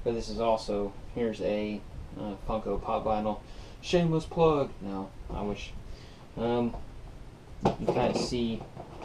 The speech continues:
the difference in the size. They're relatively the same height. They are pretty much the exact same width, so it's, like, six inches by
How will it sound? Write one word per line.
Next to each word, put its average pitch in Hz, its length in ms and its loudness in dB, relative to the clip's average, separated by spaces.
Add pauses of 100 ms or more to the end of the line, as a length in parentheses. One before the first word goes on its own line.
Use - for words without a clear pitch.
(100)
the 113 140 2
difference 107 640 -2 (560)
in 101 80 -2
the 90 80 -4
size. 107 560 0
They're 110 240 0 (460)
relatively 139 420 8
the 98 140 -2
same 110 260 0
height. 151 320 2 (3500)
They 107 220 0
are 110 440 6 (160)
pretty 139 200 6
much 127 240 0
the 117 80 2
exact 110 500 0
same 110 300 0
width, 120 460 0
so - 180 -4
it's, 101 140 -6
like, 98 160 -6
six - 320 -2
inches 110 280 -2
by 101 360 -2